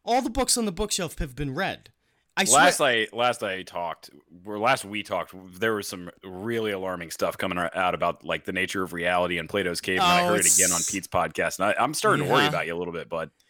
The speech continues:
Speaker 1: Well, I don't know, not to get back into it, but yeah, I mean, it's, it's, so I only have, I mean, I'll count it. Yeah, about, I'm gonna say forty books, and, like, three of them are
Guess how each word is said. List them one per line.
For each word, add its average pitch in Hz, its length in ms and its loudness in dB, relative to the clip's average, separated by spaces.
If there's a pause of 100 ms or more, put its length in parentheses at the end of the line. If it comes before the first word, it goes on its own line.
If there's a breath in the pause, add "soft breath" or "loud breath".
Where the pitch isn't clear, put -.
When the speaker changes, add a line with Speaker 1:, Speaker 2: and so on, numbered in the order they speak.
(120)
Speaker 1:
Well, 190 400 4
I 185 140 4
don't 185 160 -2
know, 165 120 0
not 185 260 -4
to 180 80 -8
get 170 200 -6
back 165 240 -4
into 180 240 -6
it, 143 100 -8
but 175 140 -8
yeah, 196 320 4
I 147 100 0
mean, 156 200 -4
it's, - 280 -6
it's, - 320 -6 (600)
so - 160 -2
I 214 100 2
only 226 260 -2
have, 190 320 0
I 175 60 2
mean, 165 160 2
I'll 175 100 -4
count 208 380 -10
it. 127 220 -14 (1500)
Yeah, 233 180 -10
about, 170 380 0 (580)
I'm 240 160 4
gonna 311 140 0
say 233 200 -4
forty 202 420 0
books, 185 480 -4 (340 loud breath)
and, 240 160 2
like, 240 140 0
three 330 300 2
of 311 60 2
them 220 160 2
are 139 140 -2